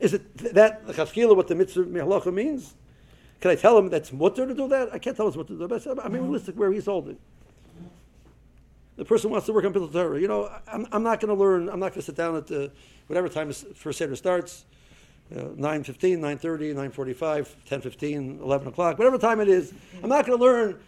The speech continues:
an hour, two hours, three hours straight. Uh, it's not realistic. Maybe it is realistic for you. Uh, some people, Baruch Hashem, are blessed that that is realistic for them.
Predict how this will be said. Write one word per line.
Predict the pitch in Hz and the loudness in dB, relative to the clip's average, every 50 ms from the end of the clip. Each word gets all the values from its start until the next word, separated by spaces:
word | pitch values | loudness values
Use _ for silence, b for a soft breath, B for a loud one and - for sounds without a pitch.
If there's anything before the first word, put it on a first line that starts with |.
| b _ | b _
an | - 202 214 | -2 -2 0
hour, | 214 226 233 226 220 214 196 196 196 185 190 - - | 0 0 0 0 2 2 2 0 0 -2 -6 -12 -10
two | - 226 240 220 | -8 -6 -4 -2
hours, | 202 208 202 175 - | -2 -2 -4 -4 -6
three | - 240 226 | -8 -6 -4
hours | 208 196 190 175 - | -4 -4 -4 -8 -10
straight. | - - 165 135 120 - _ - | -10 -10 -12 -12 -12 -16 _ -20
Uh, | 110 - - | -18 -18 -18
it's | - - - | -20 -18 -16
not | 262 285 | -14 -14
realistic. | 269 262 262 233 - - 214 190 - - _ _ _ _ _ _ _ _ _ | -12 -8 -8 -10 -8 -8 -10 -12 -12 -16 _ _ _ _ _ _ _ _ _
Maybe | - 170 185 226 | -6 -4 -4 -2
it | 254 | -4
is | 277 254 - | -4 -6 -6
realistic | 190 - 247 - - 220 - | -6 -8 -8 -8 -8 -10 -8
for | 196 | -6
you. | 196 160 139 143 | -6 -6 -6 -6
Uh, | 151 156 151 160 | -8 -10 -10 -12
some | 156 - 175 147 | -12 -12 -10 -10
people, | 165 175 190 190 | -10 -10 -10 -8
Baruch | 185 196 190 - | -8 -8 -8 -8
Hashem, | 185 185 185 | -8 -8 -8
are | 175 | -8
blessed | 180 196 196 175 - 165 | -4 -4 -4 -4 -4 -6
that | 185 | -6
that | 185 190 220 | -6 -6 -6
is | 262 226 190 | -6 -8 -8
realistic | 214 214 175 143 - 170 | -10 -10 -10 -12 -12 -12
for | 143 180 | -14 -14
them. | 160 - - - | -14 -14 -18 -20